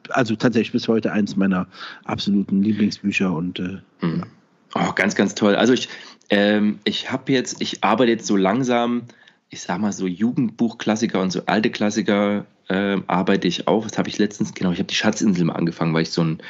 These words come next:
Speaker 1: Das ist eins der
Speaker 2: So.
Speaker 1: Bücher, die hier bei mir in meiner Liste sind.
Speaker 2: Oh, siehst du, okay, dann können wir gleich
Speaker 1: Ja.
Speaker 2: dazu kommen.
Speaker 1: Ja.
Speaker 2: Ähm, fand ich ganz spannend. Ähm, äh, und Jules Verne liebe ich ja die Verfilmungen. Also
Speaker 1: Ach,
Speaker 2: gerade die,
Speaker 1: alles.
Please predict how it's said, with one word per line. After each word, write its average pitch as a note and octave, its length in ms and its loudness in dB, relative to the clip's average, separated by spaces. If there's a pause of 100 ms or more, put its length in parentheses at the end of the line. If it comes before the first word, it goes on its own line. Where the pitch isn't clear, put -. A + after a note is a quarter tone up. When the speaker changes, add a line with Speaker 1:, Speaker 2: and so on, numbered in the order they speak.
Speaker 1:
Das B2 200 2
ist C#3+ 120 4
eins D3+ 300 2
der D#3 120 4
Speaker 2:
So. D#3+ 40 2
Speaker 1:
Bücher, D#3+ 160 4
die D3+ 80 0
hier D#3+ 140 4
bei D#3 120 4
mir D#3 200 4
in D3+ 80 -4
meiner D#3 140 2
Liste G#3 280 2
sind. G#2+ 260 0 (200)
Speaker 2:
Oh, D#4+ 320 4
siehst F#3+ 220 -2
du, - 100 2
okay, F3 160 4
dann D3+ 120 2
können F3+ 140 0
wir F#3+ 80 2
gleich F3+ 220 0
Speaker 1:
Ja. D#3 60 -4
Speaker 2:
dazu C#3+ 180 -4
kommen. D#3 320 0
Speaker 1:
Ja. B2 240 -6 (100)
Speaker 2:
Ähm, C3 320 2
fand C#3+ 180 -2
ich C#3+ 80 -4
ganz B2 200 -2
spannend. E3+ 480 -2
Ähm, B2+ 380 0 (1160)
äh, A2 280 2
und A2 200 2
Jules A2 200 4
Verne G#2+ 300 2
liebe B2+ 260 2
ich A#2 100 2
ja A2+ 120 2
die A2 100 2
Verfilmungen. F#2+ 680 0
Also G2 280 2 (220)
Speaker 1:
Ach, - 80 -8
Speaker 2:
gerade A2 260 2
die, A2+ 320 2
Speaker 1:
alles. A2+ 100 -4